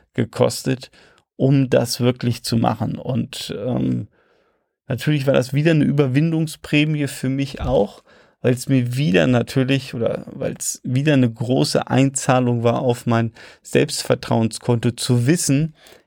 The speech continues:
hey, ich kann mich wirklich überwinden, ja, auch Dinge zu tun, wo ich am Anfang denke, das geht gar nicht, ja. Und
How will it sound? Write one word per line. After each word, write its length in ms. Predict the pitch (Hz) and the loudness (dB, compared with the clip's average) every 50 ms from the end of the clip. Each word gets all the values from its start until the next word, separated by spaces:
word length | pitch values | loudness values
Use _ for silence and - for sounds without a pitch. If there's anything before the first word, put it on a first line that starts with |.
| _ | _
hey, 260 | - - 135 135 127 | -2 0 2 2 2
ich 320 | 127 - - 135 123 - _ | 0 -2 -4 -8 -10 -10 _
kann 420 | - 135 127 131 143 147 147 131 127 - _ _ _ _ _ _ _ _ _ | 0 2 2 2 2 2 0 -2 -6 -10 _ _ _ _ _ _ _ _ _
mich 300 | 120 123 127 117 - 120 | -2 0 0 0 -2 -2
wirklich 380 | 120 135 - - 135 123 - | -2 -2 -2 0 -2 -2 -2
überwinden, 840 | 131 120 127 123 113 113 120 131 135 143 151 - - - 160 160 156 - _ - _ _ _ _ _ _ | 0 2 2 2 4 4 2 2 2 2 -2 -4 -4 -4 -4 -4 -4 -8 _ -20 _ _ _ _ _ _
ja, 260 | - 120 120 120 - | -2 0 2 2 2
auch 180 | - - - - | 0 -2 -4 -6
Dinge 380 | - - 135 131 135 135 131 | -2 0 2 4 4 2 2
zu 220 | - - - - 117 | 0 -2 -2 -2 -4
tun, 580 | - - - - 156 147 151 160 156 151 151 _ _ _ _ _ _ _ _ _ _ _ _ _ _ _ _ _ _ _ | -6 -6 -2 0 2 2 4 2 2 0 -4 _ _ _ _ _ _ _ _ _ _ _ _ _ _ _ _ _ _ _
wo 140 | - 123 120 | -2 0 0
ich 120 | 120 - 143 | 2 2 2
am 120 | 120 123 | 2 2
Anfang 440 | 117 127 131 127 - 139 131 127 117 | 2 2 2 2 2 2 2 2 2
denke, 280 | 120 120 123 123 123 | 2 2 2 2 0
das 220 | 117 117 98 - - | -2 -2 -2 -2 -2
geht 220 | - 120 113 - | -2 -2 -2 -2
gar 220 | - 123 117 113 - | -2 -4 -4 -4 -6
nicht, 320 | - - - - - - _ _ _ _ _ _ _ | -14 -20 -20 -20 -20 -20 _ _ _ _ _ _ _
ja. 320 | - 120 - 127 131 - _ _ _ _ _ _ _ _ _ _ _ _ _ _ _ _ _ _ _ | -8 -8 -8 -8 -10 -14 _ _ _ _ _ _ _ _ _ _ _ _ _ _ _ _ _ _ _
Und 540 | _ - - 117 117 127 - - - - - | _ -4 -2 -2 -2 -4 -6 -10 -16 -20 -20